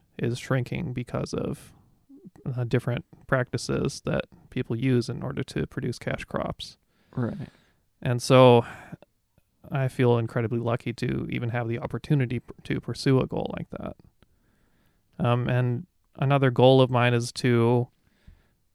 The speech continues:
Speaker 1: educate my future children in that lifestyle and raise them in a way where they understand what provides their life. What can they do to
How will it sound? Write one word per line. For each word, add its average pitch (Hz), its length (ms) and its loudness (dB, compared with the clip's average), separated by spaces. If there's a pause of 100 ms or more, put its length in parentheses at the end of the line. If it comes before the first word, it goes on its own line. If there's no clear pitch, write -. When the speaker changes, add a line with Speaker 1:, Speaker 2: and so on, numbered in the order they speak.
(140)
Speaker 1:
educate 131 720 2
my 120 380 0
future 127 420 0
children 120 560 0 (420)
in 113 260 0
that 113 200 0
lifestyle 117 680 -4
and 117 180 -6
raise 127 260 -2
them 117 340 -2
in 117 520 -2 (300)
a 113 80 -4
way 120 220 2
where 117 180 2
they 113 260 -2
understand 120 1000 -2 (460)
what 123 300 2
provides 113 580 -4
their 107 160 -2
life. 113 560 -8 (500)
What 127 380 4 (480)
can 120 180 -4
they 123 180 2
do 120 420 4
to 107 440 -2